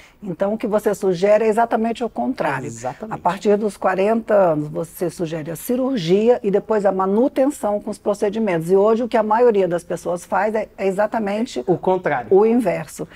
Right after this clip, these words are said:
Speaker 1: E sendo que, muitas vezes, é, os procedimentos, é, podem comprometer a performance da, da, da cirurgia, é isso? Ou não? Ou só dá mais trabalho pro cirurgião?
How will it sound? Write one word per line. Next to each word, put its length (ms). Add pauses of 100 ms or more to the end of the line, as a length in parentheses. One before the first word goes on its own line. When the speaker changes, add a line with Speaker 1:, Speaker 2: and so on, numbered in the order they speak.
(260)
Speaker 1:
E 100
sendo 240
que, 120
muitas 520
vezes, 680
é, 420
os 160
procedimentos, 1040 (360)
é, 760 (200)
podem 360
comprometer 680
a 60
performance 680
da, 300
da, 240
da 160
cirurgia, 580
é 40
isso? 340
Ou 200
não? 320
Ou 120
só 240
dá 220
mais 260
trabalho 400
pro 160
cirurgião? 600